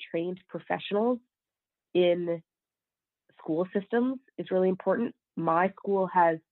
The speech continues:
you know, trained counselors who are there during the school day.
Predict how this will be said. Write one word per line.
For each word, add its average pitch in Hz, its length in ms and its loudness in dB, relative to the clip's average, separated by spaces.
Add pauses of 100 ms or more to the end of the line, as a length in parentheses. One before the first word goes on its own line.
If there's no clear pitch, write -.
(600)
you 180 60 -4
know, 160 140 0 (180)
trained 170 380 2 (260)
counselors 180 600 0 (380)
who 180 120 -2
are 170 80 4
there 175 500 2 (320)
during 170 240 -4
the 165 60 -14
school 165 220 -2
day. 208 340 2